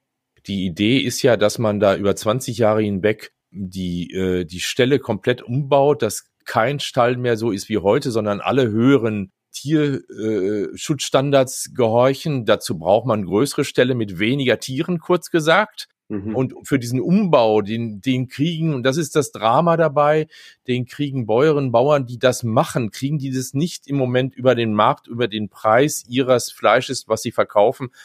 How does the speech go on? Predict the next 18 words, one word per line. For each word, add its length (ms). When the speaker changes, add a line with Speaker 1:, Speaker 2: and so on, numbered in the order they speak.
Speaker 1:
Gutes 280
Beispiel 420
war 100
ja 140
ganz 280
am 120
Anfang 320
schon 300
das 180
von 120
der 100
Elisabeth 440
Fresen 460
zum, 500
zu 160
den 240
sinkenden 380
Schweinepreispreisen. 1160